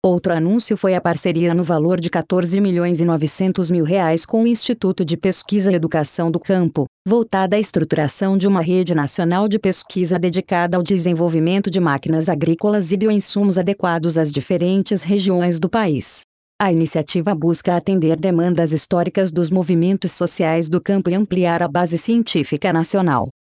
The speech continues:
A terceira frente envolve um acordo de cooperação técnica com a União Nacional das Organizações Cooperativistas Solidárias, que representa cerca de oitocentas mil famílias. O acordo pretende facilitar o acesso das cooperativas às linhas de financiamento da finep,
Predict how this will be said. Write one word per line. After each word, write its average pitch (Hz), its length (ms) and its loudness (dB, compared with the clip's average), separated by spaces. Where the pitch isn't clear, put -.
A 185 100 -2
terceira 185 560 0
frente 180 340 0
envolve 180 460 0
um 185 80 2
acordo 180 400 -2
de 175 120 -2
cooperação 208 760 0
técnica 170 500 0
com 175 180 0
a 160 60 2
União 160 260 2
Nacional 160 540 0
das 165 180 0
Organizações 165 800 0
Cooperativistas 180 1000 0
Solidárias, 190 720 0
que 208 120 2
representa 196 600 0
cerca 185 340 -2
de 160 80 -2
oitocentas 202 720 0
mil 196 160 2
famílias. 139 640 -2
O 190 100 2
acordo 190 440 0
pretende 202 460 0
facilitar 190 640 -2
o 185 80 2
acesso 175 540 -2
das 175 160 0
cooperativas 165 880 0
às 170 120 -2
linhas 185 420 2
de 196 80 0
financiamento 196 800 0
da 185 100 0
finep, 165 520 0